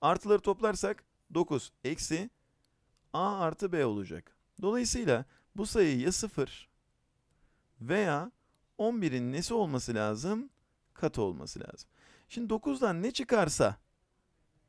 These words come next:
sıfır kalır. E, neticede dokuz olması lazım.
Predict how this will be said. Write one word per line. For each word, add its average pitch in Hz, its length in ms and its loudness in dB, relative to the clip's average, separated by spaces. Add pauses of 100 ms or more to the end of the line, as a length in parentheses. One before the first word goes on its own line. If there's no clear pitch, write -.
(1080)
sıfır 123 300 4
kalır. 135 480 0 (580)
E, 95 200 -4
neticede 139 680 0 (540)
dokuz 147 280 0
olması 139 380 2
lazım. 87 300 -4